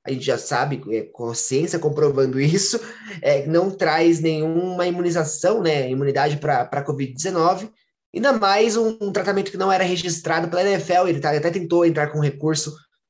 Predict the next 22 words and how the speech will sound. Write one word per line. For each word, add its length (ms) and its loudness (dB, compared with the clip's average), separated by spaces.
pra 140 2
liga 240 2
aceitar 540 0
esse 120 -2
tratamento 500 -2
dele 280 2
como 200 -2
uma, 680 -4
como 240 0
um, 460 0
um 40 -8
certificado 960 -2
de 120 -2
vacina, 600 -2
porém 460 2
não 460 2
foi 420 2
aprovado, 680 2
obviamente, 640 0
e, 840 0
e 40 0
realmente 840 0